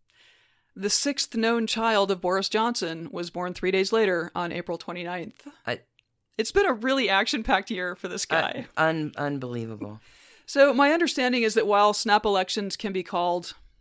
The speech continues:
Speaker 1: somehow, odds are that Bojo is the head of the U K government for about the next five years until the next <sighs> scheduled election.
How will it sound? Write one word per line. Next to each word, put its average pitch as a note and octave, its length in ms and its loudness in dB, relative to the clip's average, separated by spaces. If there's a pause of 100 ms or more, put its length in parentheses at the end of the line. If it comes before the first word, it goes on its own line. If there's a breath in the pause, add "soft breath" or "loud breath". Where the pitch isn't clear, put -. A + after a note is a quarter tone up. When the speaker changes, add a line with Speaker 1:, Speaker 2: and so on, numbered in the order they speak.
(580)
Speaker 1:
somehow, F3 580 -2 (560)
odds G#3 260 6
are G#3+ 160 6
that G3 140 4
Bojo F#3+ 320 2
is F#3+ 120 -2
the F3 60 -2
head F#3+ 160 -4
of F#3+ 60 -2
the F#3+ 60 -6
U F3+ 140 -6
K E3+ 180 -6
government D#3+ 420 -6
for - 160 -8
about F3 380 -2
the F3+ 80 -6
next - 320 -8
five E3+ 280 -2
years D#3+ 380 -8
until E3+ 240 -6
the F3 80 -4
next D#3+ 320 -8
<sighs> - 80 -6
scheduled E3+ 340 -6
election. F#3 500 -6